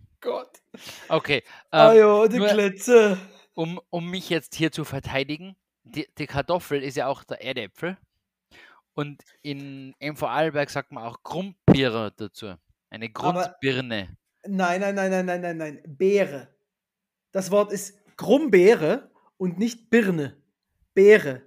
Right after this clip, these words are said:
Speaker 1: Sigi. Jetzt
Speaker 2: Eine
Speaker 1: versuch
Speaker 2: Grund-,
Speaker 1: hier nicht
Speaker 2: eine Grundbeere.
Speaker 1: Ja, das ist korrekt. Nicht Birne, Beere.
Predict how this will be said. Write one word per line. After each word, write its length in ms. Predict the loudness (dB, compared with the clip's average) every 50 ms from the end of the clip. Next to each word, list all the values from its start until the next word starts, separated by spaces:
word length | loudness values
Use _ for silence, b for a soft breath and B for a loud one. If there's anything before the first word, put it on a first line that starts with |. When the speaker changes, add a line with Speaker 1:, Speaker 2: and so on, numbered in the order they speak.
| _ _
Speaker 1:
Sigi. 480 | -10 -8 -8 -8 -8 -10 -12 -12 _ _ _ _ _ _ _ _ _ _ -2
Jetzt 160 | -2 -2 0
Speaker 2:
Eine 40 | 0
Speaker 1:
versuch 160 | -2 0 0 0
Speaker 2:
Grund-, 60 | -2 -2
Speaker 1:
hier 120 | -2 -2
nicht 160 | -2 -2 -4
Speaker 2:
eine 200 | -4 -4 -6 -6
Grundbeere. 1040 | -6 -4 -2 -2 -2 -4 -6 -10 -6 -4 -2 -2 -2 -2 -4 -4 -8 -8 -10 -12 -16 _ _ _ -4
Speaker 1:
Ja, 580 | 2 2 4 4 2 0 -2 -2 -2 -2 -2
das 200 | -4 -6 -8 -10
ist 120 | -12 -16 _
korrekt. 540 | -20 -20 -16 -16 -18 -18 _ _ _ _ _ _ _ _ -10
Nicht 340 | -8 -8 -8 -8 -10 _ -4
Birne, 340 | -4 -4 -4 -6 -12 -16 -16 -10
Beere. 400 | -8 -6 -6 -6 -8 -12 -20